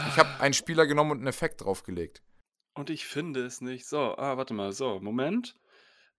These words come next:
Speaker 2: Äh, ach, das ist dieser, dieser Disney-Effekt, ne? Von Disney Pixar.
Speaker 1: Kann sein.
Speaker 2: Ja, warte mal,
Speaker 1: Erkennst
Speaker 2: wie
Speaker 1: du den
Speaker 2: könnte das denn
Speaker 1: Spieler?
Speaker 2: sein? Ähm.
Speaker 1: Ich könnte einen Tipp geben.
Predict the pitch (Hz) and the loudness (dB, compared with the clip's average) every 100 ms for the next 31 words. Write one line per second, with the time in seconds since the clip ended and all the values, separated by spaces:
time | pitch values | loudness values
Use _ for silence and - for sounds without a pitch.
0 | _ - 139 151 165 170 175 175 175 175 | _ 0 6 6 8 6 6 6 6 4
1 | 170 170 170 - 147 165 - 160 151 147 | 4 4 4 4 6 6 6 6 8 8
2 | 135 135 127 131 123 190 214 170 143 131 | 8 6 8 8 8 6 8 8 8 6
3 | - 117 - 127 185 214 - 131 127 143 | 6 0 2 4 4 4 2 0 2 0
4 | - 135 175 - 120 107 156 - - 95 | -2 -2 -2 -2 0 0 -2 -8 -8 -2
5 | 110 87 80 - _ _ _ _ _ _ | 0 -2 -4 -16 _ _ _ _ _ _
6 | - 120 123 123 165 165 110 - 101 98 | -4 2 4 4 0 -4 -10 -8 -4 -4
7 | - 127 - 127 123 117 - 127 139 110 | 0 0 2 2 2 0 0 0 -2 -4
8 | 95 - - - - - - - - 127 | -8 -14 -20 -20 -20 -20 -20 -18 -8 -4
9 | 147 160 175 190 214 233 233 240 240 - | -2 0 0 0 0 2 2 4 2 -2
10 | - _ _ - - 143 131 117 - - | -20 _ _ -14 0 0 2 -2 -2 -2
11 | - 107 92 | 0 0 0